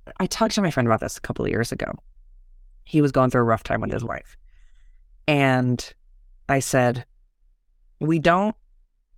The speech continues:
we're not sad when a flower blooms. A flower blooming does not make us sad, even though we know it's going to wither and die eventually.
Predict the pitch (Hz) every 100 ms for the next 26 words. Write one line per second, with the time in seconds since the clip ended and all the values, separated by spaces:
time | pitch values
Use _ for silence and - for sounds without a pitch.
0 | - 170 190 - - 170 160 160 151 143
1 | 139 127 120 - 95 - - - - -
2 | _ _ _ _ _ _ _ _ _ _
3 | _ _ _ _ _ - - 180 196 185
4 | 165 151 147 135 - 131 135 123 110 -
5 | - - - - _ _ _ - _ -
6 | 185 170 170 156 151 143 147 - - 131
7 | 127 131 127 120 117 113 104 107 110 -
8 | - 113 - - - -